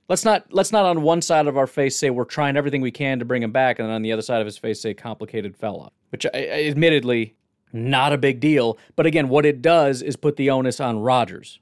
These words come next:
which I don't even know if they would necessarily deny that, but they probably wouldn't bring it up. But, but right, Rodgers this whole time has been saying it's their fault. They need to make the changes. They need to do this. They're the ones in the wrong, and I'm trying to get them right before I come back.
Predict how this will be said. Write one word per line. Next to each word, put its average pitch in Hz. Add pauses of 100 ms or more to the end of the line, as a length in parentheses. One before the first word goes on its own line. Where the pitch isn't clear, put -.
which -
I 135
don't 151
even 127
know 127
if 113
they 127
would 113
necessarily 110
deny 107
that, 98
but 110
they 123
probably 131
wouldn't 107
bring 104
it 107
up. 101 (280)
But, 175
but 160
right, 180
Rodgers 180
this 156
whole 160
time 156
has 123
been 127
saying 131
it's -
their 139
fault. 104
They 151
need 151
to 127
make 123
the 120
changes. 110
They 143
need 156
to 123
do 120
this. 113
They're 165
the 165
ones 147
in 123
the 117
wrong, 117 (280)
and 131
I'm 143
trying 139
to 123
get 127
them 120
right 113 (280)
before 143
I 123
come 117
back. 98